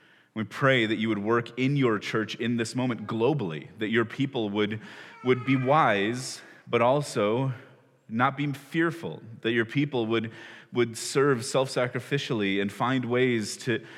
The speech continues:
to work for the good of others, that we would love people well, and that, that you, your gospel would show hope to a world that is desperately in need.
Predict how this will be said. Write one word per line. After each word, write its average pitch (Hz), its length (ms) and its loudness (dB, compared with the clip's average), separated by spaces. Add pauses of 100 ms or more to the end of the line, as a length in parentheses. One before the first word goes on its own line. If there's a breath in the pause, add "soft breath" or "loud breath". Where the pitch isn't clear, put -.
(160 loud breath)
to 135 120 0
work 120 280 0
for - 120 -8
the 104 120 -2
good 113 400 0
of 110 320 2
others, 123 540 0
that 107 140 -2
we 110 120 2
would 98 100 -2
love 117 400 0
people 120 300 -4
well, 113 320 0
and 104 320 -4
that, 101 240 -4 (360 loud breath)
that 110 200 -2
you, 117 380 0
your 117 180 2
gospel 110 560 -2
would 98 180 -4
show 101 300 -2
hope - 420 -2
to 113 180 -6
a 101 60 0
world 101 360 -2
that 95 80 -6
is 92 140 -8
desperately 90 760 -6
in 80 100 -8
need. 73 240 -12